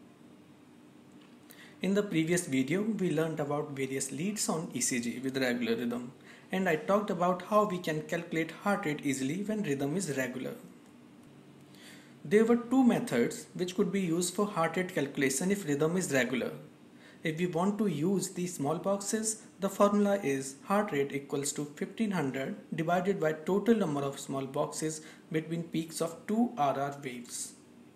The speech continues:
And if we want to use the large boxes, then the formula is heart rate equals to three hundred divided by number of large boxes between peaks of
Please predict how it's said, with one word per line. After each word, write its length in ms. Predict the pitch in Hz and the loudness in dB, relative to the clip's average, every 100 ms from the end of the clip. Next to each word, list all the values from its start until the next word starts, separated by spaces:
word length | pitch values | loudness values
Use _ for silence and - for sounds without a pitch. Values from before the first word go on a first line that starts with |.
| - - - - - | -20 -20 -20 -16 -2
And 280 | 220 220 180 | 4 4 4
if 160 | 233 | 0
we 60 | 202 | -2
want 340 | 143 160 208 226 | -2 0 0 2
to 100 | 185 | 2
use 320 | 151 151 151 | 2 -2 -2
the 140 | 160 | -4
large 360 | 139 143 208 - | 0 2 2 0
boxes, 460 | 190 180 185 180 - | -4 -2 -2 -2 -2
then 260 | 165 220 202 | -2 0 0
the 80 | 185 | -2
formula 560 | - 156 170 208 147 | -2 -2 0 0 -2
is 300 | 139 131 135 - | -2 -4 -4 -2
heart 280 | 196 220 151 | 0 0 0
rate 240 | 139 143 | -2 -2
equals 400 | 139 156 160 - 135 | -6 -2 -2 -2 -4
to 160 | 131 - | -6 -4
three 160 | 220 220 | 0 2
hundred 400 | 165 147 143 139 | 0 -2 -4 -2
divided 420 | 139 151 185 143 | 0 0 0 0
by 160 | 139 | -2
number 380 | 139 139 147 143 | -2 -2 -4 -2
of 200 | 147 147 | -4 -4
large 400 | 135 135 151 151 135 | -4 -2 -2 -4 -8
boxes 540 | 135 - - 202 202 - - - 170 | -8 -8 -4 -4 -4 -10 -20 -8 -2
between 440 | 202 202 202 202 | -2 0 -2 -2
peaks 420 | - 180 202 - | -4 -6 -4 -2
of 180 | 185 | -2